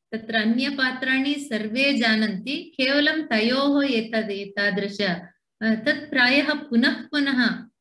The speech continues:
पुनः पुन्येन दृढीकर्तुं तथा कुर्वन्ति इति मन्ये। अतः राजा वदति, "न, न,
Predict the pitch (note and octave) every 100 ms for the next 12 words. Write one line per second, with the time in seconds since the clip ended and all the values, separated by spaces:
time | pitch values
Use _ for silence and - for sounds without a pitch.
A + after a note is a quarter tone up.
0 | - G#3 A#3 B3+ C4+ - - B3 B3+ B3+
1 | C#4+ A3+ G3 A3+ D4 D#4+ D#4 C#4 A#3 C#4+
2 | D#4 C#4+ G#3+ G#3 G#3 G#3 G3 G3+ A3 A3
3 | F#3+ F3+ F3+ G#3+ F#3 F3 F3+ C4 - _
4 | _ _ _ - B3 C4 C#4 C4+ A3 G3+
5 | G#3+ G3+ G3+ F#3 F3 E3+ A3 A3+ F3+ E3+
6 | F3 G3+ G3 G3 C4 C4+ B3+